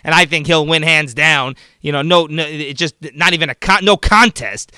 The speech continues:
but against, you know, Rubio, Christie, whoever else decides to run. But, uh, my son made the point, listen, let it be Mike Pence. Uh, you know, let it be somebody who has the same values as Trump, somebody who will support the same policies,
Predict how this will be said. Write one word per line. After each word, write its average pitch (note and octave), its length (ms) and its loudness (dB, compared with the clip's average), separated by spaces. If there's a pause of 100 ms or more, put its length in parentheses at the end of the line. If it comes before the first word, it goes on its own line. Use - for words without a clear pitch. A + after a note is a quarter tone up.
(300)
but E3 240 2
against, D#3+ 440 -2
you D#3+ 60 0
know, D3 120 0
Rubio, D#3 540 2
Christie, D3+ 480 -2
whoever D3+ 300 0
else D3+ 160 0
decides C#3 400 -2
to B2+ 100 -10
run. E3 340 2 (520)
But, F3+ 360 0 (200)
uh, D#3 260 -12
my F#3 120 0
son A#3+ 240 0
made G3 160 0
the D#3+ 60 -4
point, E3+ 300 0
listen, C#3 280 -6
let G#3 160 4
it G3 100 -4
be F#3 100 0
Mike E3 320 0
Pence. C3+ 400 -4 (320)
Uh, D#3+ 60 -4
you F#3 140 -2
know, G3+ 60 0
let A#3+ 160 2
it C#4+ 80 -4
be C4+ 120 -4
somebody G#3+ 400 0
who F3+ 80 2
has E3+ 140 2
the D3 80 -10
same E3 340 -4
values F3 640 -2
as G3 160 -6
Trump, F#3+ 320 0
somebody F3+ 300 -4
who E3 80 0
will E3+ 160 -2
support E3 440 -2
the D#3 80 -12
same D3+ 240 -6
policies, F#3+ 720 0